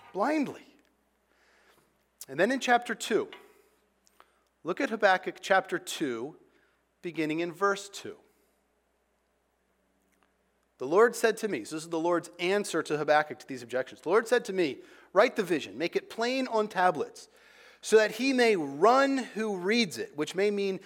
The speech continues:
he'll get the word out far and wide. For still the vision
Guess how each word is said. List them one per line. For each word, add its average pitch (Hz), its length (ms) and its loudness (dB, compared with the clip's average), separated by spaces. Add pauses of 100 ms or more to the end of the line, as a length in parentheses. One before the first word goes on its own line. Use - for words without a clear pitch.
he'll 147 100 -6
get - 140 -6
the 165 60 0
word 165 320 6
out - 220 0
far 170 240 6
and 143 120 2
wide. 147 360 6 (840)
For 185 200 6
still 285 480 2
the 285 100 0
vision 180 400 0